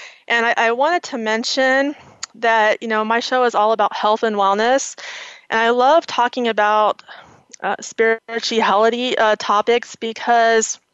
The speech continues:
mind, body, and spirit are connected. And also just wanted to mention, I've had situations in my life, like in my past, where my mind will <laughs> tell me to go in one direction,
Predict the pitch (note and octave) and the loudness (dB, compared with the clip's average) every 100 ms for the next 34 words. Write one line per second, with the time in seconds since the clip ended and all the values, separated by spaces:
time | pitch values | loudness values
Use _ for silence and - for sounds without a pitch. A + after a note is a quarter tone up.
0 | _ _ _ _ _ _ _ A3 A3+ C#4+ | _ _ _ _ _ _ _ -2 2 2
1 | D#4+ D#4 B3+ B3 B3 B3 G#3+ G#3+ A3 A3+ | 2 0 0 2 2 -2 -4 -2 -2 -4
2 | - - G#3+ G#3+ G#3 - F#3+ G3 - - | -10 -4 0 2 2 2 2 0 -2 -8
3 | F3+ F3 - - A#2+ - - - - _ | -4 -6 -6 -6 -4 -4 -10 -20 -20 _
4 | - A#3 A#3 C#4 C#4+ A#3 A#3+ A#3 A3 A3 | -8 -2 0 0 2 -2 -2 -2 0 0
5 | G#3 - - G#3+ G3+ G3+ G3+ _ - - | -4 -6 -2 0 2 0 -2 _ -20 -20
6 | - - G#3 A3 A3+ - G#3 F#3+ F#3+ G3 | -20 -8 -4 -2 -2 -2 -2 0 -2 0
7 | G3+ G#3 - - G#3+ A3 A3+ - G#3+ G3 | -2 -4 -10 -2 0 0 -4 -6 -4 -2
8 | G3+ - A#3 A3+ A3+ A3+ A#3 A#3 A#3 A3+ | -2 -2 -2 -2 0 0 2 2 4 4
9 | A3+ A#3 - G#3+ G#3 G#3 G3+ - - A3 | 2 0 -6 -4 -2 -2 -4 -4 -2 0
10 | A3 A3 A3 - - G3 F#3+ F#3+ F#3+ F#3+ | 2 2 0 -10 -4 0 2 2 0 -2
11 | _ - - - - - _ _ _ _ | _ -20 -20 -20 -20 -20 _ _ _ _
12 | _ _ _ _ _ _ _ _ _ _ | _ _ _ _ _ _ _ _ _ _
13 | _ A3+ G#3+ G#3+ A3 A3+ A#3+ B3 A#3 - | _ -4 -2 2 2 2 0 0 -2 -4
14 | - A#3+ B3+ A#3 G#3+ G#3+ A3 A3 D#3+ - | -6 -2 0 2 2 2 2 2 -2 -8
15 | G#3 G#3+ A3 A#3+ A#3+ B3 - - B3 A#3+ | -6 -2 0 2 2 2 -2 -2 0 2
16 | A#3+ A#3+ | 0 -2